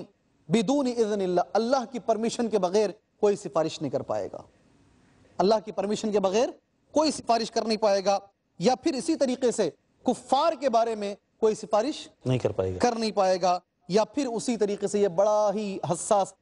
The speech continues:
Speaker 1: اور اہم مسئلہ ہے، تیسرے مسئلے میں اسی طریقے سے اللہ کو چھوڑ کر اس دنیا کے اندر دوسروں کے پیچھے جو لوگ بھاگ رہے تھے، ان کے لیے بھی کوئی سفارش نہیں کر پائے گا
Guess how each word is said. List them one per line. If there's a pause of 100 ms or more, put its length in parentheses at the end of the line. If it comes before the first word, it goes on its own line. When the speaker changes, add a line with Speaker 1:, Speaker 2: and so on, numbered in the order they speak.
(160)
Speaker 1:
اور
اہم
مسئلہ
ہے،
تیسرے
مسئلے
میں (360)
اسی
طریقے
سے
اللہ
کو
چھوڑ
کر (800)
اس
دنیا (100)
کے
اندر
دوسروں
کے
پیچھے
جو
لوگ
بھاگ
رہے
تھے، (760)
ان
کے
لیے
بھی
کوئی
سفارش
نہیں
کر
پائے
گا